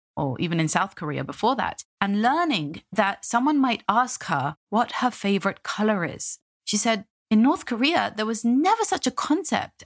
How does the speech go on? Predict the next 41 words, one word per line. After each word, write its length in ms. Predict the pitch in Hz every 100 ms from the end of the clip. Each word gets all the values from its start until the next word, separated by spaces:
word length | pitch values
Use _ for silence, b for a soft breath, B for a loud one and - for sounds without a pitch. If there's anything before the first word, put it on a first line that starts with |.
| -
as 340 | 202 202 180 -
what 300 | 170 202 202 -
I 180 | 202
liked. 640 | 202 175 214 392 - - - _ _ _ -
The 80 |
country, 840 | 208 - - 330 494 - 277 180 135
the 80 | -
government 640 | 156 220 277 440 330 - -
told 440 | - 269 427 -
me, 320 | 254 135 143 - -
the 100 | 185
dear 300 | 233 262 277
leader 420 | 262 311 294 175
told 320 | - 220 285 269
me 160 | 160
that 180 | 165 202
red 300 | 180 240 311
was 220 | 233 196
my 100 | 180
favorite 380 | 175 156 160 -
color 240 | - 330
because 300 | 226 247 185
that 180 | - -
was 140 | 247 233
the 80 |
revolutionary 720 | 233 220 202 185 - 185 180
color." 420 | 185 - 320 381 - _ _ _
Just 280 | - 359 -
the 100 | 349
idea 400 | 311 220 233 247
of 120 | 202
having 400 | - 208 226 254
something 560 | 233 - 226 - 220 208
that 140 | 190
is 300 | 190 180 - - _
unique 500 | 190 208 233 277 -
to 140 | -
you, 300 | 196 170 110 -
that 180 | 190
defines 640 | - 202 - 214 254 240 -
you, 240 | 139 -